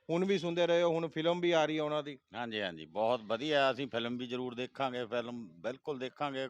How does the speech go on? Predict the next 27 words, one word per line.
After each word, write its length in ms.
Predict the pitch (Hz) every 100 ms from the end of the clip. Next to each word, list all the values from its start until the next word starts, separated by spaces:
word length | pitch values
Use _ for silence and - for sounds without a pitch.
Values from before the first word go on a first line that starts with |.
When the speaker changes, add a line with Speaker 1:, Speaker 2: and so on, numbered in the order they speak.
| -
Speaker 2:
ਕਿਉਂਕਿ 240 | 156 156
ਇਨਸਾਨ 420 | 170 135 147 156
ਬਹੁਤ 220 | 151 165
ਵਧੀਆ 300 | 160 156 165
ਸੀਗਾ 260 | 131 147 143
ਉਹ। 220 | 120 110 -
Speaker 1:
ਹੂੰ। 140 | 131 117 _ _
Speaker 2:
ਔਰ 120 | 135
ਹਰੇਕ 420 | 131 139 185 185 160
ਬੰਦੇ 320 | 156 151 151
ਨਾਲ 120 | 151
ਵਧੀਆ 320 | 143 165 180
ਤੌਰ, 340 | 156 151 143 117 120
ਵਧੀਆ 300 | 151 185 190
ਢੰਗ 240 | 160 143
ਨਾਲ 140 | 127 123
ਵਿਚਰਦਾ 440 | 113 104 95 95
ਸੀ। 140 | 82 82
ਬਹੁਤ 540 | 98 139 156 151 - -
ਵਧੀਆ 240 | 135 190
ਇਨਸਾਨ 360 | 175 117 123 113
ਸੀ, 120 | 113
ਜਿੰਨਾ 240 | 123 120 113
ਵਧੀਆ 260 | 110 127
ਕਹਿ 180 | 110 101
ਲਓ। 180 | 104 85 _ _ _ _ _ _
Speaker 1:
ਤਾਂ 280 | 214 233